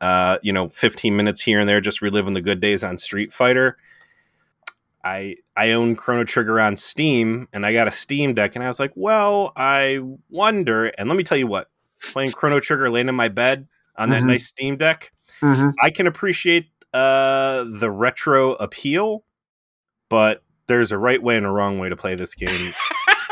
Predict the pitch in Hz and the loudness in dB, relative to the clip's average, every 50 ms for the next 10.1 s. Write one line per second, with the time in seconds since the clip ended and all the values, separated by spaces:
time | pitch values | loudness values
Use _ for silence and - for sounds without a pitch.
0 | 440 453 - - 466 466 466 - - - 480 - - - - _ _ - - - | 0 0 -2 -2 -2 -2 -2 -2 -4 -6 -6 -6 -6 -12 -20 _ _ -20 -20 -16
1 | - 247 277 - - 104 101 101 92 95 - 113 131 143 139 269 247 214 190 165 | -14 -10 -4 -2 -2 0 0 -2 -2 -2 0 2 4 4 4 4 4 2 0 -2
2 | 151 - - - - - - - - - 165 165 151 165 190 190 180 175 170 165 | -2 -4 -6 -12 -20 -20 -20 -20 -4 -2 -2 -2 0 -2 -2 0 0 -2 -2 -2
3 | 170 208 - - 240 233 226 214 165 139 131 123 123 - - - - - - - | -2 -2 0 2 2 2 2 2 0 0 0 -2 -2 -4 -8 -12 -14 -18 -20 -20
4 | - - 147 143 139 131 - 175 170 196 214 220 226 233 233 226 214 208 214 - | -14 -14 -12 -12 -12 -4 0 4 4 6 6 4 4 2 2 0 0 0 0 0
5 | 220 208 208 220 220 220 - 190 185 190 202 214 208 196 196 175 180 156 143 139 | -2 -2 0 -2 -4 -2 -2 -2 -2 -2 -4 -8 -10 -10 -8 -6 -6 -6 -6 -6
6 | 135 131 131 135 139 - - - - - - - 123 120 185 185 - 160 160 160 | -8 -10 -12 -14 -18 -20 -20 -20 -20 -18 -8 -6 0 2 4 4 4 4 6 6
7 | 165 165 170 170 180 170 - - 143 131 131 - - 135 120 123 120 - - 208 | 6 4 4 4 2 0 0 0 0 0 0 2 2 2 4 4 4 4 2 0
8 | 214 214 233 240 240 233 240 240 226 240 240 233 - - - 220 208 202 202 208 | -2 -2 -2 -2 0 2 2 2 2 0 0 0 0 0 0 0 0 0 -2 -2
9 | 196 165 - 233 240 302 294 277 277 - - - 190 165 165 185 208 - - 147 | -4 -4 -4 -4 0 2 0 0 0 -2 -4 -4 -2 0 0 0 0 -2 -4 -6
10 | 101 | -6